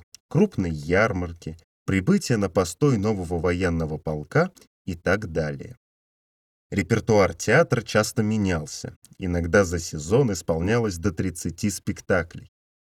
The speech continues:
Самым большим успехом пользовались «Забавные водевили». Их название можно наблюдать на афишах в верхней части витрины. «Затейница»,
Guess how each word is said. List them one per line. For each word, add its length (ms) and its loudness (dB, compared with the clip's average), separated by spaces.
Самым 360 4
большим 360 2
успехом 520 0
пользовались 560 0
«Забавные 720 0
водевили». 720 -2
Их 180 -2
название 600 2
можно 320 2
наблюдать 580 0
на 160 0
афишах 560 -4
в 60 -6
верхней 560 2
части 400 -2
витрины. 580 -6
«Затейница», 1300 -2